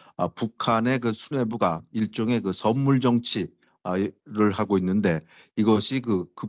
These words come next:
비용을 한번 추산을 해봤더니 연간 십팔억 달러나 든-, 나간다. 이렇게 이제 계산이 됐습니다.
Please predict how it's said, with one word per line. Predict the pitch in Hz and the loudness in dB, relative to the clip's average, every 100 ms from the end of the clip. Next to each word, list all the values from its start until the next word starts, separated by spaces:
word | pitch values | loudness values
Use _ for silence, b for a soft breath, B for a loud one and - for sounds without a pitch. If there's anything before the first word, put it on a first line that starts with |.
| - | -2
비용을 | 135 147 151 156 143 | 4 6 6 0 -2
한번 | 135 123 123 120 _ _ | -2 -2 -4 -6 _ _
추산을 | - - 175 151 127 | -14 0 0 2 2
해봤더니 | 104 95 - 123 85 82 b b b | 2 -4 -4 -2 -2 -4 b b b
연간 | 113 117 120 131 165 | 2 4 2 0 -2
십팔억 | - - - 226 202 - | -4 -6 -6 0 0 2
달러나 | 170 156 139 127 104 90 - - _ _ | 2 2 2 2 2 0 -6 -20 _ _
든-, | 123 120 - _ | -2 -2 -4 _
나간다. | 113 110 107 101 101 82 76 78 | 0 2 2 2 0 0 -2 -2
이렇게 | 123 135 143 | -2 0 -4
이제 | 120 110 | -2 -4
계산이 | 120 110 110 101 98 92 - | -2 -2 0 0 -2 -4 -8
됐습니다. | 101 - 92 90 107 85 | -8 -6 -4 0 0 0